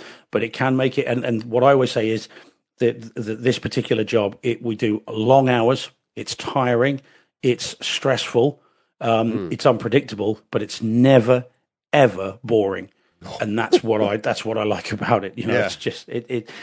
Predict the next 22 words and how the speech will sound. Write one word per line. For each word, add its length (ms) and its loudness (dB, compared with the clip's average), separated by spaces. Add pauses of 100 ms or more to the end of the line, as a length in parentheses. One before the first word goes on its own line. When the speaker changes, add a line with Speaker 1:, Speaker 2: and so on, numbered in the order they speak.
(120)
Speaker 1:
every 220 2
case 320 0
is 80 -8
different. 340 -4 (160)
Even 240 0
when 140 4
you 80 2
deal 140 4
with 100 0
the 60 0
same 220 0
person 380 4
over 220 0
and 100 -2
over 220 0
again, 300 0
and 160 -4
very 280 -6
often 220 0
I 80 4
do, 400 2 (400)
um, 320 6